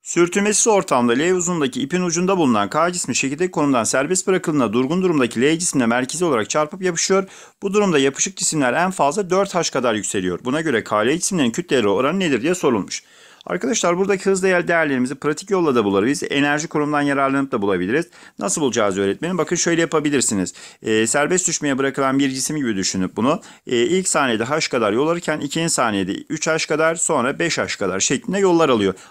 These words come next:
Atış hareketlerinden düşünürsek. O zaman üç T süresi geçtiği için buna çarptığı andaki hıza üç V diyebilirsiniz. Mesela üç V hızıyla arkadaşlar bu buna çarptı.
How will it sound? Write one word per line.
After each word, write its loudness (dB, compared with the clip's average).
Atış -6
hareketlerinden -2
düşünürsek. -4
O -4
zaman 0
üç -4
T 2
süresi 0
geçtiği -2
için -2
buna -2
çarptığı 0
andaki 0
hıza -2
üç -2
V 2
diyebilirsiniz. 0
Mesela 0
üç 0
V 2
hızıyla 0
arkadaşlar 0
bu -2
buna 0
çarptı. -2